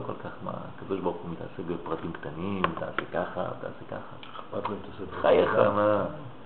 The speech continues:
Speaker 1: כן. אז זה פרעה. בדיוק זה פרעה. כל הבן הילות, כן? כל, כל שפע, כל רעיון נולד, היאור התשליכו, כן? שלא יתפוס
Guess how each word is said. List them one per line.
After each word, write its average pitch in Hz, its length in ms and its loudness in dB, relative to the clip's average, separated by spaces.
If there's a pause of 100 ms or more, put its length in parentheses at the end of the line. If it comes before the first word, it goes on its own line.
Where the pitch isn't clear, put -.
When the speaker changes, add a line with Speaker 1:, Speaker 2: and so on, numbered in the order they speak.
(480)
Speaker 1:
כן. - 120 0 (720)
אז 104 120 2
זה 135 180 8
פרעה. 95 220 6 (480)
בדיוק 185 460 8
זה 120 100 8
פרעה. - 220 4 (1800)
כל 175 260 12
הבן 139 440 12
הילות, 107 560 8 (920)
כן? - 80 0 (420)
כל, 143 260 12
כל 156 160 12 (200)
שפע, 143 360 12
כל - 320 12
רעיון 120 400 12
נולד, 104 420 12 (1200)
היאור 127 500 12
התשליכו, 143 880 12 (160)
כן? 160 180 6 (240)
שלא 160 340 12
יתפוס 156 480 12